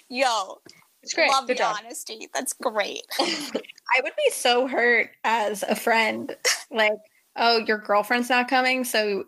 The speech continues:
Speaker 3: you don't want, like, are we not friends? And I know I disappeared for all this time, but, like, I'm still hurt."
Speaker 1: But
Speaker 2: Like, who's gonna
Speaker 1: Bella's a
Speaker 2: hang out
Speaker 1: terrible
Speaker 2: with their
Speaker 1: friend.
Speaker 2: high school girlfriend who has the stomach flu?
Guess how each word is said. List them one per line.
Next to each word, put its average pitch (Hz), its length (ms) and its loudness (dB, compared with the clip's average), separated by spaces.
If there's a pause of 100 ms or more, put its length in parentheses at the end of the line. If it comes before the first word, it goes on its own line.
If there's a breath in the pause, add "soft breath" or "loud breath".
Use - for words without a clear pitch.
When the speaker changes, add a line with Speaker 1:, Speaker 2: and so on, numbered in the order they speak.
Speaker 3:
you 208 220 0
don't 240 360 2
want, 262 280 2 (160)
like, 226 260 -2
are 220 160 4
we 214 300 0
not 269 340 2 (300)
friends? 311 520 0 (140)
And 233 140 0
I 226 100 4
know 233 120 2
I 247 120 4
disappeared 240 600 0
for 226 80 -2
all 208 120 4
this 214 160 0
time, 220 320 -2
but, 226 80 0
like, 220 220 2
I'm 233 120 2
still 240 400 2
hurt." 240 360 2 (680)
Speaker 1:
But 240 340 2
Speaker 2:
Like, 294 160 2 (180)
who's 294 200 2
gonna 370 280 2
Speaker 1:
Bella's 311 180 -4
a 311 40 -4
Speaker 2:
hang 254 260 2
out 262 60 0
Speaker 1:
terrible 214 260 0
Speaker 2:
with 233 160 -4
their 208 240 4
Speaker 1:
friend. - 120 -8 (200)
Speaker 2:
high 220 140 2
school 208 760 0 (120)
girlfriend 175 760 2
who 180 140 -2
has 170 220 -2
the 170 60 -4
stomach 170 400 -2
flu? - 120 -20